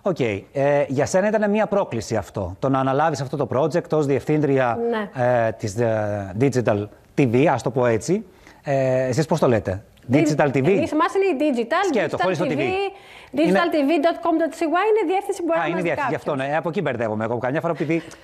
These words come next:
Speaker 1: όταν θέλω να μπω να δω κάτι, πατάω το Digital T V
Speaker 2: Να
Speaker 1: και
Speaker 2: κατεβάσεις το app.
Speaker 1: Ε;
Speaker 2: Να κατεβάσεις το app.
Speaker 1: Το application, εντάξει, οκ.
Speaker 2: Digital.
Speaker 1: Ε, επειδή και κυρίως εγώ στο κινητό είμαι κυρίως μόνο για μηνύματα και για τηλέφωνα. Ε,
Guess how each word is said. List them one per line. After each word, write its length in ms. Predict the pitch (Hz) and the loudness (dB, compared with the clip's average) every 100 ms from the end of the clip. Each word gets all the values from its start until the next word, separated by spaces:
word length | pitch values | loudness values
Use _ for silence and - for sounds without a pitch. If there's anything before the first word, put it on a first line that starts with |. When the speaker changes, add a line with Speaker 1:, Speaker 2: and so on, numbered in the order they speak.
| - | -8
Speaker 1:
όταν 220 | - 160 160 | -2 0 2
θέλω 160 | 165 | 2
να 140 | 156 139 | 2 2
μπω 200 | 151 151 | 2 2
να 120 | 139 | 0
δω 80 | 139 | 0
κάτι, 220 | 156 151 | -2 -2
πατάω 300 | 139 135 151 | -2 -2 0
το 100 | 143 | -2
Digital 320 | 139 135 139 123 | -4 -2 -2 -2
T 20 | 131 | 0
V 100 | 117 | 2
Speaker 2:
Να 80 | |
Speaker 1:
και 120 | 190 233 - 320 | 2 0 -4 -4
Speaker 2:
κατεβάσεις 560 | 339 349 339 392 403 - | 0 0 2 0 -2 -2
το 80 | 403 381 262 | 0 2 0
app. 60 | 208 - - _ - | -4 -10 -20 _ -4
Speaker 1:
Ε; 60 | 135 226 254 - | 0 0 -2 -6
Speaker 2:
Να 100 | 247 | -4
κατεβάσεις 640 | 220 208 185 180 254 240 | -2 -2 -2 -4 -6 -2
το 100 | 349 392 294 | 2 2 2
app. 60 | 196 | -2
Speaker 1:
Το 120 | 127 | -4
application, 520 | 123 117 135 107 107 | -4 -2 -2 -4 -4
εντάξει, 360 | 143 131 104 156 | -2 -2 -2 -4
οκ. 100 | - | -2
Speaker 2:
Digital. 340 | 101 185 190 196 214 - | -4 -4 -6 -8 -12 -6
Speaker 1:
Ε, 640 | 143 131 131 131 127 123 135 | 0 4 4 4 2 0 -2
επειδή 360 | 131 123 147 151 | -4 0 0 0
και 100 | 127 | 0
κυρίως 440 | 139 156 - - - | 2 2 -2 -10 -8
εγώ 280 | 120 131 151 | -2 0 0
στο 240 | 151 147 | 0 0
κινητό 640 | 123 123 120 131 143 190 - | 0 -2 0 0 0 -2 -4
είμαι 200 | 143 151 | -2 0
κυρίως 260 | 139 147 | 2 2
μόνο 180 | 131 147 | 2 2
για 120 | 143 | 2
μηνύματα 480 | 127 123 147 156 160 | 2 2 2 2 0
και 120 | 151 | 0
για 140 | 135 135 | -2 -2
τηλέφωνα. 520 | 127 139 - 95 87 - - - - | 0 -2 -2 -6 -8 -12 -20 -20 -6
Ε, 800 | 127 123 120 117 117 117 117 | 2 4 4 4 4 2 -2